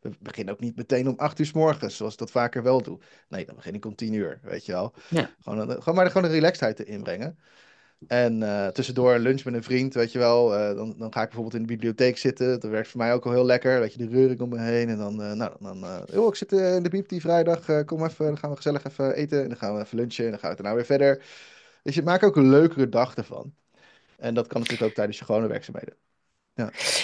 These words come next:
Speaker 2: Ja, en ik deed dat al. Ik deed er al, zat er al relaxed in. Dus ik moet juist die druk ervaren. Dus als ik denk een hele dag, dan ga ik 's ochtends zitten uitstellen. Ga ik 's middags pas beginnen. Ik kan beter gewoon een halve dag doen.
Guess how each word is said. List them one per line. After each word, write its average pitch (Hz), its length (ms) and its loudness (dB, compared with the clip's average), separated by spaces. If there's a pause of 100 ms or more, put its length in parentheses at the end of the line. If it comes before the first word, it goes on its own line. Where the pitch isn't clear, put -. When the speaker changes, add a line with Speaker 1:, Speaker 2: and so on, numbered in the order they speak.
(120)
Speaker 2:
Ja, 190 100 10
en 175 80 8
ik 160 180 8
deed 180 180 12
dat 143 160 8
al. 120 260 2
Ik 131 100 2
deed 160 160 10
er 160 80 6
al, 131 160 2
zat 160 200 2
er 151 60 -2
al 131 140 2
relaxed 123 360 0
in. 127 100 0
Dus 143 140 -2
ik 180 120 0
moet 139 120 -4
juist - 200 -2
die 160 80 -2
druk 151 240 0
ervaren. 127 440 2
Dus 120 120 -4
als 127 100 -6
ik 123 80 -10
denk 135 180 0
een 135 100 -2
hele 147 280 2
dag, 147 280 2
dan 139 100 -10
ga 135 120 -2
ik 127 100 -2
's - 80 -8
ochtends 160 320 0
zitten 117 200 4
uitstellen. 135 420 4
Ga 139 100 -2
ik 131 60 -4
's - 60 -4
middags 147 280 2
pas 131 180 -2
beginnen. - 260 0
Ik 123 60 2
kan - 120 0
beter 123 220 4
gewoon 127 180 0
een 123 120 -2
halve 147 340 2
dag 110 160 0
doen. - 280 -4